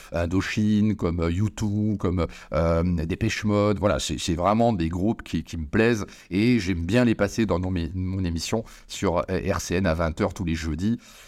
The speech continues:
Et pendant une heure, bah voilà, je relate, euh, les années quatre-vingts, des anecdotes également, des groupes, euh, des titres.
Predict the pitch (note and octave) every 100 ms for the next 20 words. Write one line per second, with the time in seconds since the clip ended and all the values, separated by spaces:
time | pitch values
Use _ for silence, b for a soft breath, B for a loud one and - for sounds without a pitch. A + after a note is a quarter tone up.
0 | B F2+ G#2 B2+ A#2 A#2+ B2+ G#2 A2+ A2
1 | G2+ G2+ E2+ G#2 F2 F#2 F#2+ F2 D#2+ G2
2 | F#2+ G#2 G#2+ - F2+ F2 F2+ F#2 F#2+ F2
3 | E2+ F#2 G2+ A2 G2+ G2+ G2+ F#2 F2+ A#2
4 | G#2 F2+ F2+ E2+ E2 G2 G#2 F2 D#2+ F2
5 | G2 G#2+ G#2+ G2 F2+ E2 D#2+ - E2+ G#2+
6 | - - F2+